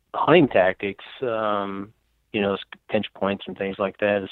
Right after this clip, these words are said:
far as, you know, where you're gonna set up stands, uh, if you're a stand hunter. Um,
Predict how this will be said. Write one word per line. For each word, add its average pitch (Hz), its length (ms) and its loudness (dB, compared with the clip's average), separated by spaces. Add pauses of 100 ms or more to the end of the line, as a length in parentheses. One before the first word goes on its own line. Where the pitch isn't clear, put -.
far 98 200 2
as, 92 60 -6 (560)
you 104 60 -4
know, 98 80 0
where 101 180 0
you're 95 80 -2
gonna 98 220 -2
set 98 100 0
up 90 80 -2 (100)
stands, 98 420 0 (140)
uh, 98 160 -4
if 95 260 -10
you're 92 120 -2
a - 20 -8
stand 98 340 -4
hunter. 98 320 -2 (640)
Um, 95 560 2